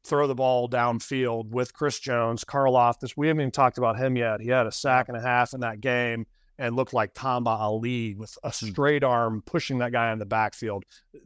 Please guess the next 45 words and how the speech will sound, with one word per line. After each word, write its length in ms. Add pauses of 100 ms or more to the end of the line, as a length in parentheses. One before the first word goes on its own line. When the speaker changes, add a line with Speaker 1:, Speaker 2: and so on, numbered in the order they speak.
(160)
Speaker 1:
disrupting 600
anything 380
that 100
they 120
could 160
possibly 520
doing. 380 (240)
Your 100
timing's 520
off 260
of 100
Tyreek 400
Hill 200
if 100
that 180
happens. 480 (380)
You, 160
you 140
get 180
into 220
that, 240
him 160
thinking 460
about 260
somebody, 340 (160)
you 80
know, 140
coming 320
into 280
you 380
like 300
that 340 (480)
in 100
the 80
backfield 520
like 160
they 80
were 180
all 140
day. 500
And 220 (160)
the 80
secondary, 640
Snead, 420
obviously, 560